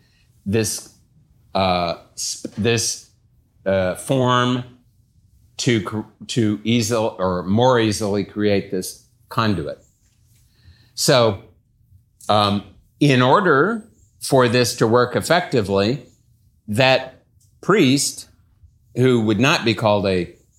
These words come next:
technically a Purohita, but for our purposes, we can call him one. That priest has to be able to be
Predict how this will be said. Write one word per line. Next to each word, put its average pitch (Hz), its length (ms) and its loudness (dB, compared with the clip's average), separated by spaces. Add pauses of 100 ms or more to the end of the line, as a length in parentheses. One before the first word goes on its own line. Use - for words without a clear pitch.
(120)
technically 101 640 0
a 87 80 0
Purohita, 107 680 0
but 113 300 -4
for 107 140 -2
our 110 220 0
purposes, 98 560 -4
we 95 100 -4
can 90 180 -8
call 87 240 -4
him 78 180 -8
one. 87 260 -6 (640)
That 127 240 0
priest 185 340 0
has 139 240 2
to 147 100 -2
be 127 140 2
able 110 560 0
to 117 220 0
be 113 600 0